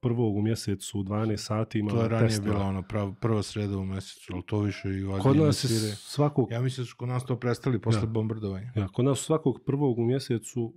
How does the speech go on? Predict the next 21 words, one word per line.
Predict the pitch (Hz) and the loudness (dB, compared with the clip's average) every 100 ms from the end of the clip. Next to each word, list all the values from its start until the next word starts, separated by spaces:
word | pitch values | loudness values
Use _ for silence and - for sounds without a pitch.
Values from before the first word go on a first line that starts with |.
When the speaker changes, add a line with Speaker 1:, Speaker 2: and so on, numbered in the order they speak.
| - | -6
Speaker 1:
ono, | 117 110 104 | -2 0 0
u | 104 123 | -2 -4
dvanaest | 104 113 120 101 | 0 2 2 0
sati. | 110 101 - 117 - _ - | -2 -2 -2 -4 -4 _ -2
Speaker 2:
To | 113 | 0
je | |
bilo | 113 139 135 | 4 4 4
ranije | 139 131 | 4 2
prva | - 120 117 | 2 0 0
sreda | - 117 120 107 | 0 0 2 0
u | 90 | -2
Speaker 1:
Ja, | 87 104 | 0 2
ja. | 107 | 4
Speaker 2:
mjesecu, | 98 90 143 | 2 0 -4
kao | - 147 143 143 - - _ _ - _ _ - | -4 -4 -2 -2 -4 -12 _ _ -20 _ _ -2
Speaker 1:
E, | 107 110 | 0 2
ja | 117 110 | 4 4
to | - 101 | 2 -2
kad | - | -4
čujem | - 117 113 110 104 104 | -2 0 2 2 0 -2
danas, | 92 107 110 - - - | 0 2 0 -2 -8 -12